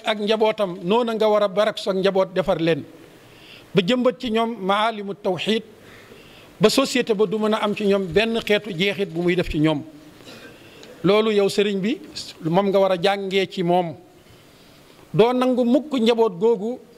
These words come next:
dara ci xeetu pas-pas yu yàqu yu ceddo influencé leen. Moo tax gis nga mbooloo soosa mu fa defaroon,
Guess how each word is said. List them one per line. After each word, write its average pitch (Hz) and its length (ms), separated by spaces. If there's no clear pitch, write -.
dara 233 360
ci 240 160
xeetu 226 320
pas-pas - 440
yu 226 100
yàqu 208 380
yu 196 140
ceddo 202 460
influencé 180 580
leen. 139 160
Moo 208 120
tax 247 220
gis 240 140
nga 233 120
mbooloo 226 360
soosa 233 260
mu 226 100
fa 226 120
defaroon, 196 420